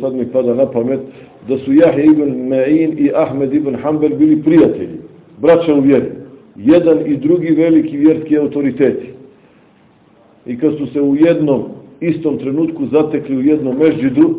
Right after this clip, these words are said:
vidjeli su čovjeka koji pripovjeda hadise. I kaže, ovo je, kaže, lanac, kaže, od Ahmeda ibn Hanbela i Jahje ibn Ma'ina. Pa se Ahmed ibn Hanbel okreće Jahji,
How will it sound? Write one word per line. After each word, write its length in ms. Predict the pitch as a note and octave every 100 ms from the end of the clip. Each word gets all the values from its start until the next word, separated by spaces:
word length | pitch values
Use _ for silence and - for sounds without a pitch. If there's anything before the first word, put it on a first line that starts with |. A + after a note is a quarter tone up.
| - - - -
vidjeli 460 | C3+ D#3 E3 D#3 D3+
su 160 | C3+ C3
čovjeka 640 | E3 D3+ D3 D3+ D#3 - - - -
koji 200 | D3 D3+ B2
pripovjeda 720 | C3+ B2+ D3+ D3 C#3+ B2+ C3+
hadise. 540 | B2+ B2+ C#3 - - C#3 - - - _ _
I 140 | A#2+ A#2
kaže, 320 | D3+ D3+ D3+
ovo 440 | C#3+ E3+ F#3 F#3
je, 160 | F3+ F3+
kaže, 520 | F3 F3+ D#3+ F3 F3 - - - - - -
lanac, 540 | C3 F3+ F#3+ F#3 F#3+
kaže, 340 | F3+ F3+ D#3 F3
od 200 | D#3+ E3
Ahmeda 400 | E3 E3+ E3+ E3+
ibn 220 | E3+ D#3+
Hanbela 500 | C3+ D#3+ E3 F3 F3 D#3+
i 220 | E3 E3 - - -
Jahje 420 | A#3 C#4+ C#4 E3+
ibn 280 | E3 D#3 F3+ F3
Ma'ina. 440 | F#3+ F#3+ F3+ B2 - - - - _ _ _ _ _ _ _ _
Pa 120 | C3+ C#3+
se 200 | D#3+ D#3 - - - - _ _
Ahmed 380 | D#3 D#3+ F3 D#3
ibn 200 | E3 D#3
Hanbel 380 | D3 E3+ E3 E3
okreće 520 | D#3 D#3 D#3 D#3+ D#3 C#3+
Jahji, 460 | F3 F3 D3 D3+